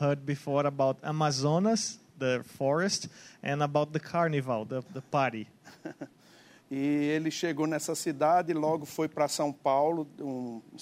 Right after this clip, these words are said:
Speaker 2: um ano depois ele foi pra São Paulo.
Speaker 1: A year after that, he went to São Paulo.
Speaker 2: Ele abriu a primeira igreja lá.
Speaker 1: And he opened the first church there.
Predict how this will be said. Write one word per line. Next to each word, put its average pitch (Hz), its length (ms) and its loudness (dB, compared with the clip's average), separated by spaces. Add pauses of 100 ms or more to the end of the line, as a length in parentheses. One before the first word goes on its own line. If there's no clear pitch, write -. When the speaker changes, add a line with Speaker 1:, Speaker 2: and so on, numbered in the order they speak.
(140)
Speaker 2:
um 135 240 -4
ano 135 160 -2
depois 135 540 -4
ele 135 100 -8
foi 143 140 -6
pra 131 160 -6
São 131 200 -10
Paulo. 139 400 -6 (200)
Speaker 1:
A 147 180 -6
year 151 340 2
after 139 260 -4
that, 135 300 -4
he 143 40 -8
went 131 240 -6
to 135 100 -10
São 127 240 -8
Paulo. 143 500 0 (540)
Speaker 2:
Ele 143 160 -2
abriu 151 320 4
a 156 80 4
primeira 151 480 2
igreja 135 480 0
lá. 127 340 -2
Speaker 1:
And 151 140 -2
he 151 180 2
opened 160 300 0
the 156 80 0
first 175 480 -4
church 131 340 -4
there. 113 300 -6